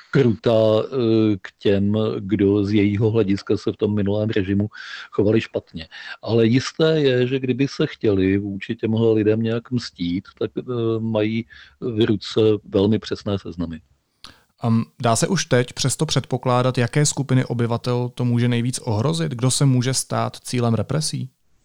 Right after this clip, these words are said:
Speaker 1: Hm, tak, eh, velmi pravděpodobně především, eh, příslušníci, eh,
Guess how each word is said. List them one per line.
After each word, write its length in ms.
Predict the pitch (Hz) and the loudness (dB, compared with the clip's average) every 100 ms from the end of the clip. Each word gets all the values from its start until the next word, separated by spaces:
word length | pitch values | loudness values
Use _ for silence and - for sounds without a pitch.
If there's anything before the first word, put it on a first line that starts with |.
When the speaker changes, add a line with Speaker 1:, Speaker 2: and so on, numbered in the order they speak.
| _ | _
Speaker 1:
Hm, 100 | 139 135 | -4 -2
tak, 140 | 165 - - | -4 -2 0
eh, 40 | 147 143 110 | 2 0 0
velmi 440 | 120 131 139 151 - _ _ | 2 4 2 0 -4 _ _
pravděpodobně 880 | - 139 117 120 131 135 131 131 131 | -2 0 0 -4 -2 0 2 2 2
především, 720 | 127 - 123 117 - 127 131 | 2 0 0 0 0 0 2
eh, 400 | 127 117 113 110 | 2 0 -2 -2
příslušníci, 920 | 107 - 113 - 117 - 120 117 - 123 | -4 -6 -8 -6 -4 -2 -2 0 0 0
eh, 880 | - - - - - - - - | -2 -16 -16 -18 -18 -18 -12 0